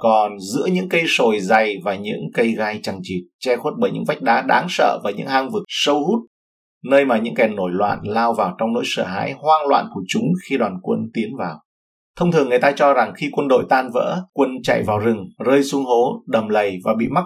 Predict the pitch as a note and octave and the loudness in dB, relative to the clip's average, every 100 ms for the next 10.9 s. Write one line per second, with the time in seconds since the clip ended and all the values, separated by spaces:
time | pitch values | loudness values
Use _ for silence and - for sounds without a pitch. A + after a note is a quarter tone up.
0 | A#3 F#2 - - _ _ _ _ _ C3+ | -2 -4 -6 -14 _ _ _ _ _ -4
1 | C3+ E3+ - A#2+ B2+ - F3 - D#3+ E3 | -2 0 0 4 4 2 -6 0 0 2
2 | D3+ - - _ _ _ - C#3+ C#3+ - | 0 -2 -4 _ _ _ -6 0 2 2
3 | G2 G2+ B2 - C#3 C3 C#3 A#2+ A2 G#2 | 0 -2 -4 -2 -2 0 0 0 0 -4
4 | - C3+ C3+ C#3 C3+ C3 - A2+ A2+ G2 | -2 -2 4 4 4 2 -6 -6 -4 -2
5 | A2 A2+ C3 A#2+ - - A2+ F#2+ F#2 - | -2 0 -2 -4 -6 -8 -4 -4 -4 -10
6 | A2+ D3 C#3 D3 E3+ A#2 G#2 F#2+ G2+ G#2+ | -2 0 2 2 2 0 0 -2 -2 0
7 | G2+ - A2 A#2 C#3 A2 F2+ - A#2 A#2 | -2 -4 -2 2 2 0 -4 -2 4 4
8 | G#2+ - - B2+ C#3 C3+ - - C#3 C#3 | 2 -4 0 0 2 0 0 -2 -2 0
9 | A#2+ A#2+ G2+ F#2+ A2 A#2 C3+ - C3 D#3+ | -2 0 -2 -2 -4 0 -2 -2 -4 0
10 | D#3 C3+ B2 - - G#2 F#2+ F#2 | 2 2 0 -6 -4 -4 -2 -4